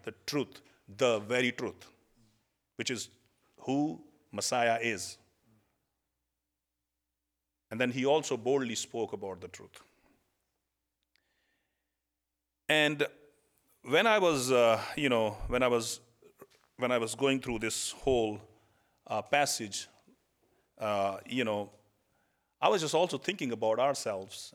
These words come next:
and I'm like, "Oh, as I said earlier, we have our own defined truths, and we sometimes live in the truth that is not actually the truth."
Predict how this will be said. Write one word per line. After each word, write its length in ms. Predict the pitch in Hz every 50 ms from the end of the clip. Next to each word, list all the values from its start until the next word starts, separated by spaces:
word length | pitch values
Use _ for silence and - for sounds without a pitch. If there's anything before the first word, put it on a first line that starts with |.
| - -
and 260 | 110 107 107 104 107
I'm 220 | 107 107 110 107
like, 280 | 107 104 104 101 104 - - - _ _ _ _ _ _ _ _ _ _ _ -
"Oh, 460 | 143 170 165 131 113 107 104 101 - - _ _ _ _ -
as 160 | 123 123 120
I 40 | 120
said 240 | 110 - 143 139 143
earlier, 380 | 147 165 160 131 117 113 113
we 160 | 113 123 123 120
have 320 | 123 117 117 113 110 107 110 - - - _ _ -
our 180 | 123 120 120
own 160 | 127 131 127 117
defined 380 | 113 110 - 117 110 113 110
truths, 460 | - 165 151 117 - - - - - _ _ _ _ _ _ _ _ _ _ _ _ _ _ _ _ -
and 180 | 120 117 113
we 120 | 113 117 113
sometimes 600 | - - - 175 202 185 143 135 120 117 117 117
live 300 | 123 139 135 120 110 113 - - - _ _ _ _ _ _ _ _ _ _ _ _ _ _ _ _ _ _ _ _ _ _ _ _ _ -
in 240 | 131 127 123 120
the 100 | 113 117
truth 360 | 113 - - 180 196 180 - -
that 220 | 131 127 123 123 123
is 140 | 110 110 123
not 200 | 131 127 123 - -
actually 320 | 127 120 - - 117 104 95 95
the 120 | 123 120
truth." 420 | - - - 113 95 - - -